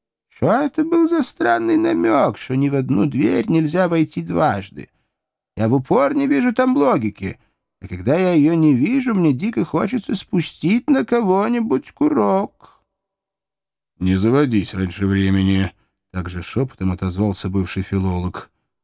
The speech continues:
"Ночь на дворе, куда попрёмся? А тут хоть крыша над головой. Съедим по бутерброду, а с утречка прорубимся на выход". "Ой,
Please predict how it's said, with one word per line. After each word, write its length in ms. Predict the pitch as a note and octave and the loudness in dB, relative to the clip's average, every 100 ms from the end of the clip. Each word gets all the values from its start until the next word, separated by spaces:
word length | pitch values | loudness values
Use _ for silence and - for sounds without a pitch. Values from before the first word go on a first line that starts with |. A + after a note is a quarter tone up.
| - | -2
"Ночь 300 | D3 C#3+ - | 0 0 0
на 80 | A#2 | 0
дворе, 520 | A#2+ A#2 G#2 F#2 - - | 2 2 2 -2 -8 -4
куда 220 | A2+ A#2 | 0 0
попрёмся? 520 | G2+ F#2 F2+ F2+ - _ _ _ _ _ - | -2 -4 -6 -8 -16 _ _ _ _ _ -2
А 60 | |
тут 140 | F3 G3+ | 0 2
хоть 180 | G3+ | 0
крыша 440 | - A#2 G3 E3+ F3 | 0 0 0 0 0
над 120 | D3+ | 2
головой. 580 | D#3 D#3+ D3+ B2+ F#2 - _ _ _ _ | 2 4 4 2 0 -4 _ _ _ _
Съедим 360 | G2+ A2 G3 G3 | -2 2 2 2
по 140 | D#3 | 2
бутерброду, 680 | C#3+ B2+ B2 A2+ G#2+ F#2+ F2+ | 0 2 2 2 2 0 -4
а 60 | F#2 | -6
с 80 | - | -6
утречка 560 | A#2+ C3 - - - | 0 0 0 -2 -2
прорубимся 720 | - F#2+ F#2+ C3+ E3 F3 - | -2 -8 -4 -2 0 -2 -2
на 160 | E3+ A2+ | 0 2
выход". 720 | F#2+ G#2+ A2+ - G#2+ - - _ _ _ _ _ _ - | 2 2 2 2 -2 -2 -16 _ _ _ _ _ _ -4
"Ой, 500 | F#3+ G3 F3 D#3+ E3 | 0 2 0 -4 -14